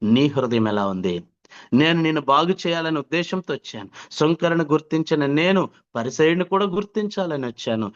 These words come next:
గుడ్డివాని గుర్తించిన నేను చుట్టూ ఉన్న ప్రజలను గుర్తించడానికి వచ్చాను. జక్కయ్యను గుర్తించాలనుకున్న నేను చుట్టూ ఉన్న ప్రజల్లో ఇంకా అనేక మందిలో అనేక కార్యాలు చేయాలని వచ్చాను. కానీ గ్రహించిన వారు,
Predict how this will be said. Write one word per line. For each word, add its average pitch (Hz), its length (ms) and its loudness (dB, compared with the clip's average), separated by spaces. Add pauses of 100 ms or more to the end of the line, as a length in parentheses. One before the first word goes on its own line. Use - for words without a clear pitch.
(200)
గుడ్డివాని 180 520 2
గుర్తించిన 185 580 -2
నేను 196 340 2 (240)
చుట్టూ 202 220 0
ఉన్న 208 160 0
ప్రజలను 214 400 -2
గుర్తించడానికి 196 800 -4
వచ్చాను. 120 440 -4 (220)
జక్కయ్యను 208 480 2
గుర్తించాలనుకున్న 202 920 0
నేను 196 380 -2 (260)
చుట్టూ 214 220 0
ఉన్న 220 160 2
ప్రజల్లో 214 600 0
ఇంకా 180 240 -4
అనేక 226 380 0
మందిలో 202 360 -4
అనేక 165 300 -8
కార్యాలు 147 480 -2 (140)
చేయాలని 135 440 0
వచ్చాను. 120 400 -4
కానీ 123 480 -2 (320)
గ్రహించిన 139 520 0
వారు, 113 400 2